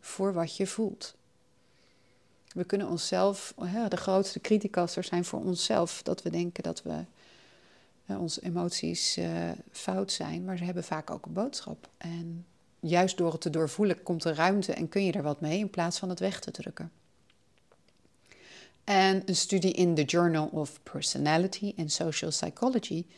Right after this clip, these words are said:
benadrukt de positieve impact van emotionele expressie ook weer op mentaal welzijn.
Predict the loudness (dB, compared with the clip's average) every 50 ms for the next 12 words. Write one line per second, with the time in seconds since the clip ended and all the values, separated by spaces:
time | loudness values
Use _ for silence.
0 | -20 -20 -20 -20 -20 _ 6 8 8 8 8 8 8 6 6 4 4 2 -2 -10
1 | -8 -10 -10 4 _ 12 12 12 12 8 8 8 8 6 6 6 2 0 2 4
2 | 4 2 2 2 -2 -2 -2 -2 -2 -8 _ _ 4 6 6 6 4 2 0 0
3 | 2 2 2 2 0 -2 -2 -4 -4 -4 -2 2 2 4 4 2 2 0 0 0
4 | 0 -4 -12 _ _ _ _ _ _ _ _ 6 6 6 6 0 2 2 0 2
5 | 2 2 2 2 0 -4 0 2 2 2 2 2 2 0 2 2 0 -2 -4 4
6 | 6 6 8 8 4 -2 -4 -6